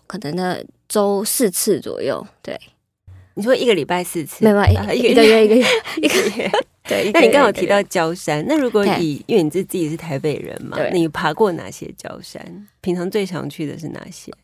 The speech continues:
Speaker 1: 平常比较常去还是阳明山那附近的吧，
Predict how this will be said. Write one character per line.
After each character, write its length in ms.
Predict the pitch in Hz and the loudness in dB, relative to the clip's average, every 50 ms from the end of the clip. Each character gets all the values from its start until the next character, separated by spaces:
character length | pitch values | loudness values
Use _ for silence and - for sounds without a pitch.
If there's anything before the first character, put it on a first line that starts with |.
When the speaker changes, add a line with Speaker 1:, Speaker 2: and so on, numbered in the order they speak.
| _ _ _ | _ _ _
Speaker 1:
平 220 | - 233 233 277 | -4 -2 -2 -2
常 240 | 294 - 302 277 269 | -2 -2 -4 -4 -2
比 80 | 247 | 0
较 160 | 202 220 269 294 | 0 0 0 0
常 240 | 277 262 233 202 214 | -2 -2 -4 -4 -4
去 340 | - - 269 254 233 220 214 | -4 -4 -4 -2 -2 -2 -2
还 260 | 220 - 196 196 202 | -4 -6 -8 -10 -8
是 240 | 214 - 254 247 226 | -6 -4 -4 -2 -2
阳 160 | 208 170 175 | -2 -2 -2
明 240 | 185 185 180 185 185 | -2 -2 -2 -4 -4
山 800 | - - 202 180 175 175 175 170 180 180 185 190 196 202 202 | -4 -4 -4 -4 -4 -4 -4 -4 -4 -6 -6 -6 -8 -8 -8
那 100 | 202 190 185 | -8 -8 -8
附 240 | - - 190 185 165 | -8 -8 -6 -6 -6
近 280 | - - - - 107 | -4 -6 -6 -6 -6
的 140 | - - - - _ | -8 -10 -12 -8 _
吧， 120 | - - | -8 -8